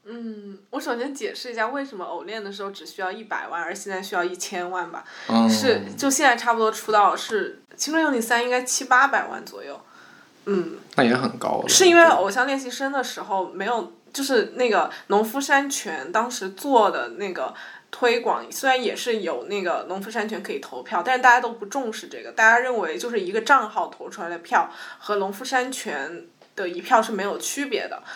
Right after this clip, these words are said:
Speaker 1: 所以当时大家就会疯狂的买账号，然后当时日投一千组都是很正常的，一组好像是二十个号还是五十个号，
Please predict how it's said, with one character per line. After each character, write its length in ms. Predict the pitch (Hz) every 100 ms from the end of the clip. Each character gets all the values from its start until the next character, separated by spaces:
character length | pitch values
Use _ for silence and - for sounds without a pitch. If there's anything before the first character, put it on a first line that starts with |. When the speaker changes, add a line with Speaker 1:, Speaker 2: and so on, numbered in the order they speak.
| -
Speaker 1:
所 200 | - 269
以 80 | 254
当 180 | 247 269
时 160 | 269
大 180 | 202 -
家 100 | 214
就 140 | 226 233
会 160 | 226
疯 240 | 202 240 262
狂 180 | 185
的 60 | 180
买 220 | 185 -
账 280 | - 226 202
号， 400 | - 240 214 - - - -
然 120 | 220
后 100 | 277
当 180 | 269 277
时 180 | 240
日 200 | 233 277
投 220 | 254 - 240
一 140 | 233
千 360 | 226 254 233 240
组 200 | 175 139
都 100 | 196
是 140 | 202
很 320 | 196 202 156
正 200 | - 233
常 200 | 202 -
的， 160 | 120 117
一 160 | 247
组 180 | 285 170
好 120 | -
像 120 | 156 196
是 80 | -
二 200 | 254 233
十 140 | -
个 140 | 165
号 220 | 160 175 165
还 140 | 170
是 100 | -
五 180 | 185 -
十 140 | -
个 100 | 143
号， 300 | 143 - -